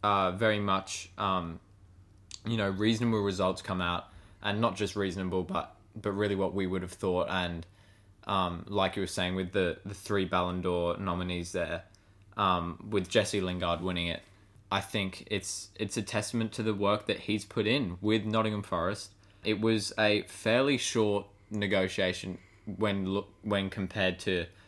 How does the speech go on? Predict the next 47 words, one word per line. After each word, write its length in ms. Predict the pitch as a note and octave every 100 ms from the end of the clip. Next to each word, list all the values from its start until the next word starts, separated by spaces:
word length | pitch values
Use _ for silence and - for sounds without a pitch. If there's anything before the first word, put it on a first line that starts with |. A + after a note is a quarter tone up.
| - -
to 100 | A#2
some 220 | - G2+
others 300 | F2+ F#2+ F#2
we've 160 | F2+ E2
seen. 340 | E2+ D#2 A2+ - - - - -
Um, 480 | G#2 G#2 G2+ G2 F#2 -
and 160 | G#2+ G2+
I 20 |
think 220 | - A2+
that's 180 | G2 -
helped 300 | A#2 F#2+ -
it, 220 | F#2 E2 - -
helped 320 | - G#2 -
it 180 | F#2+ - - -
stay 420 | - - G#2 G2
as 80 | F#2+
sustainable 640 | - G#2+ G2+ G2+ G2+ G2+
as 100 | F#2
possible 540 | - F#2 - F#2+ F#2 - - - -
looking 340 | A2+ A2+ B2
into 220 | A2+ G2+ G#2+
next 260 | F#2+ -
year. 300 | F#2 F2 G#2 - - - - -
Um, 400 | G#2+ G#2+ G2+ - -
I 80 | G2
think, 340 | G#2 C3 A#2 - - - - - - -
you 100 | A2+
know, 200 | F#2 F#2 - - -
we 220 | A2+ B2+
may 240 | B2 B2+
even 320 | C3+ B2 A#2+ A#2
be 120 | A2+
seeing 280 | - A2+ A2
this 160 | A2
transfer 380 | - A2+ A2 A2
nominated 680 | G#2 G#2 G#2+ G2+ G2+ G2 -
next 440 | G2+ G#2+ - -
year 260 | G#2 G2 A2 - -
for 240 | - B2+ A#2+
a 60 |
second 400 | A#2 C#3+ - C3+
time 260 | A2+ G#2 F#2+
round 220 | F#2+ F#2
for 60 | G2+
Ballon 320 | G2+ G2+ G2+
d'Or 160 | G#2 G2+
contention. 500 | G#2 G#2 C#3 -